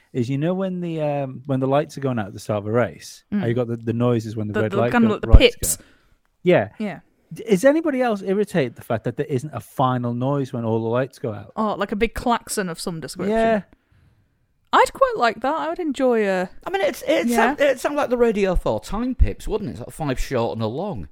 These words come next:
Speaker 1: Yeah, it just, it just f-, seems weird to have five noises and then silence.
Speaker 3: I've never thought of that.
Speaker 2: No, I like it.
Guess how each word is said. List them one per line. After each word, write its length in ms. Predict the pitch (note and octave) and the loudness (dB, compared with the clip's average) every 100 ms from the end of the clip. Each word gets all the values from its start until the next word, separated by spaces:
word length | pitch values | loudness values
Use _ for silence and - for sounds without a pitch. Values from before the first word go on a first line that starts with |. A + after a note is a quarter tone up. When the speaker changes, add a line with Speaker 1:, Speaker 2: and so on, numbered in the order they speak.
| - _ _ _ _ - | -20 _ _ _ _ -8
Speaker 1:
Yeah, 160 | B3 C#4 | 2 2
it 160 | G#3+ - | 2 -4
just, 200 | C4+ - | -4 -4
it 180 | G#3 - | -4 -2
just 260 | A#3+ - | -4 -4
f-, 280 | - - - | -12 -20 -18
seems 640 | - - G#3+ G#3 G3 - | -14 -8 -6 -4 -8 -8
weird 480 | F#3 G#3+ C3 G#2+ - _ _ - | -6 -2 -2 -4 -10 _ _ -8
to 80 | C#3+ | -4
have 180 | D3 - | -4 -4
five 400 | - D#3+ D#3+ E3 | -4 -2 -2 -4
noises 560 | D#3+ E3+ D#3 A2 G#2 | -4 -4 -4 -6 -8
and 180 | B2 A#2 | -10 -6
then 200 | A#2+ A#2 | -6 -6
silence. 840 | A2+ D3+ C#3+ C#3+ C3+ C#3+ - - _ _ _ _ _ _ _ _ _ _ _ _ _ _ _ _ _ _ | -8 -6 -4 -4 -4 -8 -20 -20 _ _ _ _ _ _ _ _ _ _ _ _ _ _ _ _ _ _
Speaker 3:
I've 80 | - | -8
never 180 | D#4 - | -4 -2
thought 340 | - D#4 D#4 | 0 0 -2
of 80 | - | -4
that. 100 | A2+ | -4
Speaker 2:
No, 400 | C4 D#4 F4 G#3 - | -4 -4 -4 -6 -4
I 120 | B3+ | -4
like 340 | D4 D4 - G#3 | -2 -4 -4 -6
it. 160 | - | -6